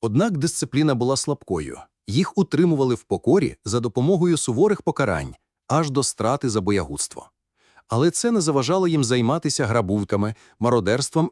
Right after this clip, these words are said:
і розбоєм під час походів. Часто ланскнехти були жорстокими до мирного населення, розорюючи села і міста.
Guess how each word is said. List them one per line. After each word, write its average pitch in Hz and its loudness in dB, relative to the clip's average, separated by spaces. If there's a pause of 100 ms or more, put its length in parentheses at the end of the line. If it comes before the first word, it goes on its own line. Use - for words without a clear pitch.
і 170 2
розбоєм 131 2
під 95 -6
час 101 2
походів. - 2 (460)
Часто 165 2
ланскнехти 101 2
були 147 6
жорстокими 156 2
до 113 2
мирного 135 2
населення, 120 -2 (240)
розорюючи 156 2
села 90 0
і 87 0
міста. 80 -4